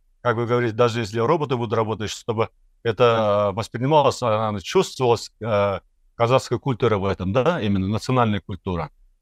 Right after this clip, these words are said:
А, не обязательно там юрту рисовать, мы вот как объясняем студентам или же, когда аниматоры собираемся, не обязательно там юрту рисовать или же, а,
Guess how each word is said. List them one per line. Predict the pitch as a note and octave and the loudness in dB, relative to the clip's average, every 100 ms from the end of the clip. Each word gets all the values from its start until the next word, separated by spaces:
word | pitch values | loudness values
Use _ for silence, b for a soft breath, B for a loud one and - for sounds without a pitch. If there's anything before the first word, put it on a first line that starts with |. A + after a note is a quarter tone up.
| _ _ _ - | _ _ _ -6
А, | F#2+ F#2+ | -2 0
не | G2+ | 2
обязательно | B2 A#2+ F3 - | 2 4 2 2
там | A#2 A2 | 0 0
юрту | C#3 E3 D3 | 0 0 0
рисовать, | C3+ - C3 B2+ - | 0 2 4 4 2
мы | A2 A#2 A2 | -4 -2 -2
вот | G#2+ - | -4 -6
как | G#2 B2 | -4 -4
объясняем | G#2 G2 C#3 D#3 C3+ F#2+ | -6 -4 2 2 2 -2
студентам | - G#2+ C3+ A#2+ G#2 | -6 -4 -2 -2 -2
или | G2 | -2
же, | G2+ F#2+ _ _ _ _ - | -2 -2 _ _ _ _ -6
когда | G#2+ G2 G2+ G2+ | -4 2 2 2
аниматоры | G#2+ C#3 C#3 | 2 0 2
собираемся, | B2+ A#2+ A2+ A2 G2 | 0 2 2 0 -2
не | G#2+ | -2
обязательно | A2 C3 A2 - | 0 0 0 -2
там | G2+ | -2
юрту | B2 D#3 C3 | -2 0 0
рисовать | B2 A#2+ A2+ | 2 2 2
или | A2 | 0
же, | G2 G#2 - _ _ _ _ - | 0 -2 -4 _ _ _ _ -6
а, | G2 G2 G2 G2+ | -2 0 0 -2